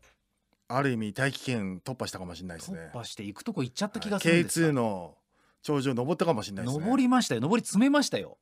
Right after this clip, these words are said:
Speaker 1: もうやることないですかね。
Speaker 2: どうします？これ。今後。
Speaker 1: いや、でも約束したんですよ。
Speaker 2: 何をですか？
Speaker 1: 控室で桃香と。
Speaker 2: 何を？
Speaker 1: あのー、フレンチトーストと
Speaker 2: はい。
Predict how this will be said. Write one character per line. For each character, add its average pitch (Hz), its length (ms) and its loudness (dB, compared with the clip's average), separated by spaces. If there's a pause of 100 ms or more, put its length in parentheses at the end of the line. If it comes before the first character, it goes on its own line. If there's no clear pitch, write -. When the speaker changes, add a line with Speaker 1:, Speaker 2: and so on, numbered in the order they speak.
Speaker 1:
も 131 120 -6
う - 20 0
や 139 80 2
る 190 80 4
こ 214 80 -2
と 147 80 0
な 135 80 4
い - 40 6
で 160 40 4
す - 60 -4
か 101 100 -6
ね。 - 320 -8 (480)
Speaker 2:
ど 156 200 -2
う 269 60 0
し 247 60 -2
ま 147 100 0
す？ - 140 -14
こ - 100 -18
れ。 - 120 -20 (500)
今 113 240 -8
後。 151 80 -12
Speaker 1:
い - 20 2
や、 233 100 10
で 240 80 8
も 208 80 6
約 170 200 8
束 190 160 0
し - 40 -6
た 240 120 6
ん 151 60 2
で - 20 -4
す - 100 -8
よ。 82 180 -14
Speaker 2:
何 143 180 -4
を 98 60 -8
で - 60 -18
す - 80 -20
か？ - 140 -20 (240)
Speaker 1:
控 143 240 2
室 117 100 -10
で 107 60 -6
桃 110 220 -4
香 90 120 -12
と。 - 220 -18
Speaker 2:
何 117 220 -6
を？ - 120 -20 (480)
Speaker 1:
あ 101 160 -14
の 85 1000 -14
ー、 - 40 -20 (100)
フ 139 120 -4
レ 160 120 4
ン 147 60 -2
チ - 160 -10
ト 147 140 2
ー - 20 0
ス - 80 -6
ト 98 100 -12
と 87 300 -12 (120)
Speaker 2:
は 113 140 -8
い。 - 40 -20